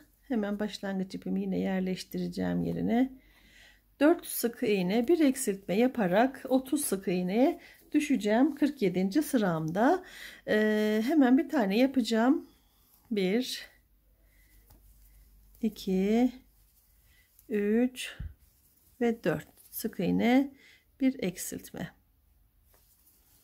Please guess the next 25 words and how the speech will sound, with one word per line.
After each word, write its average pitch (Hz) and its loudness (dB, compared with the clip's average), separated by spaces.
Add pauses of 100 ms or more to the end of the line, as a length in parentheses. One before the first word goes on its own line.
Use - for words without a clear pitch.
(560)
Bu 349 8
şekilde 254 2
kırk 302 0
yediyi 214 0
bitireceğim. 277 4
Kırk 262 -2
yedinci 196 0
sırayı 202 0 (520)
dört 247 4
sık 214 -4
iğne, 196 0
bir 233 0
eksiltme 202 -4
yapıp 202 -8
otuz 226 -4
sık - -10
iğneye 170 -2
düştükten 226 0
sonra 220 -2
kırk 320 0
sekiz 220 0
ve 208 0
kırk 311 -2
dokuzuncu 196 0
sıralarımı 233 2